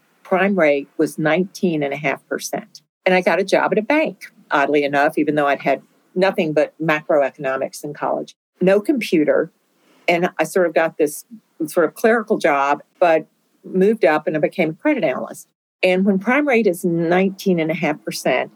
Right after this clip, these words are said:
and you're a corporation with a line of credit that's at prime plus three, you are paying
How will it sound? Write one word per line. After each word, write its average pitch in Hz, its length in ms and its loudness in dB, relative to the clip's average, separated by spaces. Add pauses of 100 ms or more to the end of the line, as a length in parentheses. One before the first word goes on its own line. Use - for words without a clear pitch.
and 147 160 0
you're 165 200 0
a 156 60 -6
corporation 151 760 -2
with 143 220 0
a 139 280 0
line 156 320 -2
of - 140 -10
credit - 600 -2 (420)
that's 151 220 0
at - 180 0
prime 175 320 0
plus 151 440 -4
three, 170 640 0 (320)
you 208 180 4
are 151 120 4
paying 151 640 -4